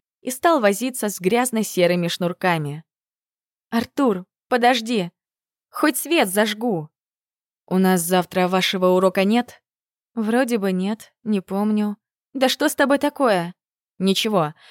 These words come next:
забыл там кое-что сделать. Домой, в общем, надо». «Ладно, иди. До свидания».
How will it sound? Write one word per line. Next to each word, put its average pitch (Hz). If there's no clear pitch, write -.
забыл 214
там 175
кое-что 175
сделать. 165
Домой, 208
в 165
общем, 170
надо». 156
«Ладно, 214
иди. 214
До 240
свидания». 240